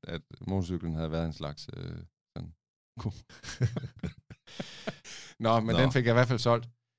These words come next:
Speaker 2: Fordi
Speaker 1: Øh,
Speaker 2: den var for tricky at køre på, og
Speaker 1: Nej, fordi, du ved, så havde jeg købt lædertøj. Og så, du ved, så passer det lædertøj i den ene sæson. Så prøver man det igen sæsonen efter, når man ikke har kørt. Så springer knappen i bukserne, og så finder man ud af, at man er blevet større og grimmere, og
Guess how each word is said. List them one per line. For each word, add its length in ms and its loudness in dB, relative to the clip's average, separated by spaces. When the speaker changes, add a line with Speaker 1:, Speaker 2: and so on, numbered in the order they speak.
Speaker 2:
Fordi 220 6
Speaker 1:
Øh, 60 4
Speaker 2:
den 80 2
var 100 4
for 100 -2
tricky 440 2
at 60 -2
køre 220 2
på, 220 0
og 640 -6
Speaker 1:
Nej, 320 0
fordi, 520 4
du 60 0
ved, 300 4
så 140 4
havde 160 10
jeg 100 4
købt 180 0
lædertøj. 600 0
Og 80 2
så, 400 4
du 100 -6
ved, 140 2
så 120 -2
passer 340 2
det 140 0
lædertøj 380 2
i 40 0
den 120 -2
ene 180 0
sæson. 360 -6
Så 100 -2
prøver 240 6
man 220 4
det 60 -2
igen 200 0
sæsonen 380 -2
efter, 260 -6
når 80 -2
man 120 -2
ikke 100 -4
har 60 -10
kørt. 100 -2
Så 100 0
springer 440 -2
knappen 420 -2
i 60 -4
bukserne, 480 -8
og 80 -8
så 140 0
finder 240 2
man 140 -2
ud 100 0
af, 60 0
at 80 -4
man 120 -6
er 80 -6
blevet 200 -6
større 480 -2
og 120 -10
grimmere, 500 -2
og 240 -6